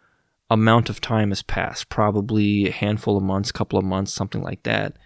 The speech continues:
We haven't seen Joel. And in the game, this was such a huge revelation because this is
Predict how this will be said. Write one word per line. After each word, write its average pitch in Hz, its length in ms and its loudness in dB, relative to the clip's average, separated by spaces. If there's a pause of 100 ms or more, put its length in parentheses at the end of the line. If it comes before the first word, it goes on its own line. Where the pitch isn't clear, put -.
(360)
We 92 140 -6
haven't 90 320 -4
seen 120 680 2 (160)
Joel. 135 600 4 (580)
And 117 480 6
in 110 140 0
the 107 80 2
game, 131 380 6
this 113 180 2
was 110 100 0
such - 260 2
a 113 40 0
huge 113 320 2
revelation 107 580 2
because 104 300 -2
this 113 200 2
is 123 280 0